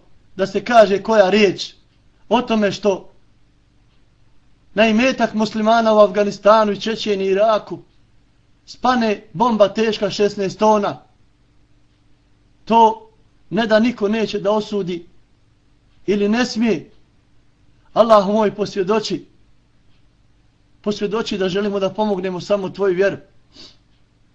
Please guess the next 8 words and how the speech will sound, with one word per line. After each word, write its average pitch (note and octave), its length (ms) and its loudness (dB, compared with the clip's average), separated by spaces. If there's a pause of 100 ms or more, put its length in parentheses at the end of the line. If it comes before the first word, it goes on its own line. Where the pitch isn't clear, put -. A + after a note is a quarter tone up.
(420)
Podari A3 340 0
nam G3+ 280 0 (160)
ulemu. G#3 440 0 (1080)
Podari A3+ 380 -2
nam, A3+ 240 0
Gospodaru G#3+ 580 -2
naš, G#3+ 360 -4
znanje. F#3 460 -2